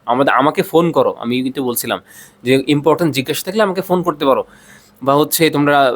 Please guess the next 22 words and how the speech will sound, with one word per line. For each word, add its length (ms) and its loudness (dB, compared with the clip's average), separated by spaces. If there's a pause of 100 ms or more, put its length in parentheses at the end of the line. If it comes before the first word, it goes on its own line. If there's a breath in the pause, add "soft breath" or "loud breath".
(340)
যারা 260 0
অন্যান্য 300 -2
মেন্টর 300 -4
আছি 180 -2
আমরা, 180 -2
আমাদেরকে 380 -4
রিচ 200 -6
করো। 200 -12 (120)
কোনো 200 0
কোশ্চেন 380 0
সমস্যা 460 0
হইলে 380 2
সেটা 160 -10
কিউএনএ 360 2
গ্রুপে 240 0
সলভ 260 -2
করে 160 2
নাও। 160 -6 (1040 loud breath)
আর 220 0
হতাশা 500 0
যখন 360 -2
আসবে 440 -2